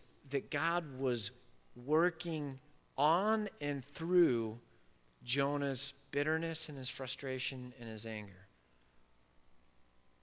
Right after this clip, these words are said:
And so are we willing today to take out our bitterness, our anger, our frustration, maybe even our bitterness with God, and to put it out and say, "Okay, I'm,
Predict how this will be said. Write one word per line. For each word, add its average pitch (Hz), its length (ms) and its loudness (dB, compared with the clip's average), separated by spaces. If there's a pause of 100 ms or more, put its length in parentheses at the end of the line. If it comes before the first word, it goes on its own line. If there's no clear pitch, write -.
(320)
And 123 100 -10
so 147 240 2
are 147 200 4
we 170 140 4
willing 151 360 0
today 131 500 2
to - 180 -8
take 139 500 -4
out 147 320 0 (920)
our 131 120 2
bitterness, 165 680 0
our 131 180 0
anger, 143 360 0
our 127 100 -2
frustration, 143 880 -2 (640)
maybe 151 440 2
even 165 300 -2
our 139 140 2
bitterness 139 520 0
with 107 220 -10
God, 123 460 0 (1500)
and 127 120 -2
to 123 60 -2
put 151 220 -4
it 143 80 0
out 135 200 4
and 123 100 -8
say, 120 220 0
"Okay, 127 300 -2
I'm, 120 220 -2